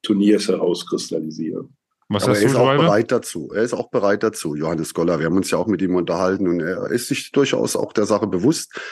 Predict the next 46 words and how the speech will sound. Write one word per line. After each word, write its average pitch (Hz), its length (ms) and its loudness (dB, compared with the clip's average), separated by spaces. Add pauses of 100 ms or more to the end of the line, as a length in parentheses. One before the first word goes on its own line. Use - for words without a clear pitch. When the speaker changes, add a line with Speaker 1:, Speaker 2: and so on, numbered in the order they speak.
(220)
Speaker 3:
dass 92 180 -2
er 98 60 2
da 98 320 2 (480)
entgegen 110 480 2
seinem 101 600 0 (540)
normalen 85 400 -2
Speaker 1:
Naturell. 98 300 2
Speaker 3:
Naturell 104 560 -2
<laughs> - 40 -8
ein 131 220 -4
bisschen 139 460 -4
mehr 147 160 4 (160)
Gas 117 420 -2
geben 139 320 0
muss. 117 160 -4
Das 104 220 -6
weiß 101 240 0
Speaker 1:
Ja. - 80 -4
Speaker 3:
er. - 60 -16 (380)
Und 101 80 -6
das 107 120 -2
macht 107 260 0
er 131 120 4
auch. 151 200 -4
Davon 113 300 -4
bin 110 100 -6
ich 107 160 -8
überzeugt. - 500 -6 (480)
Ansonsten 82 560 -10
habe - 140 -14
ich - 60 -10
da 71 100 -6
gar - 160 -12
nicht 82 180 -6
viel 64 160 -8
anzumerken. 65 640 -6
Das - 100 -16
ist - 160 -14
alles, 78 380 -10
das, 76 180 -12
was 82 100 -8
der 76 120 -4
Heiner 76 200 -4
sagt, - 360 -10
das - 220 -12 (600)
ist, - 440 -10